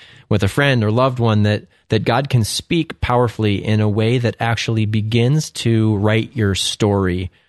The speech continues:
for the mission that he wants you to accomplish in your life. Um, you know, w-, let us continue to be open and ready to respond and, and to place value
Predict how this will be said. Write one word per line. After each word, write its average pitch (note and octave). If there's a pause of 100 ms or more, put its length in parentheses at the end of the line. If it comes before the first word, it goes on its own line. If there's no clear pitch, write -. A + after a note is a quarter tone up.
(160)
for -
the G2
mission A2+
that G#2+
he G2+
wants G2
you G#2
to F2+
accomplish -
in A#1+
your A#1+
life. - (720)
Um, - (920)
you F#3+
know, A2+ (280)
w-, D3
let C3+
us B2+
continue A#2+
to A2+
be G#2
open F2+ (440)
and G#2
ready A2+
to -
respond F#2+ (100)
and, G#2+
and A2+
to B2
place E3
value A2